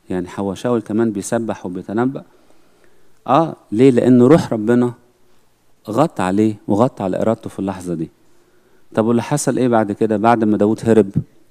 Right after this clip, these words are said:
وداوود طلع من المدينة ومشي من، من ناحية تانية، وشاول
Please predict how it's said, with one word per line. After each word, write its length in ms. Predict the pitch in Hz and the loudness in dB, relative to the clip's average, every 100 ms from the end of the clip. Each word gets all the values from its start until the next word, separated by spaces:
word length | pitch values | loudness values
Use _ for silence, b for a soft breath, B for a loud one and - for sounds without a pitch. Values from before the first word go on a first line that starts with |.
| _ | _
وداوود 360 | 98 98 110 110 | -2 0 0 -2
طلع 340 | - 120 110 | -4 -2 -2
من 80 | 98 | -2
المدينة 600 | 95 95 104 113 104 98 | -2 -2 0 0 0 -2
ومشي 380 | 95 98 113 - | -2 0 0 0
من، 320 | 101 95 90 | 0 -2 -4
من 100 | - | -2
ناحية 260 | 104 113 104 | -2 -2 -6
تانية، 380 | - 113 110 101 b b b b | -2 0 0 -2 b b b b
وشاول 580 | - 87 - 127 120 113 | -8 -6 0 2 4 2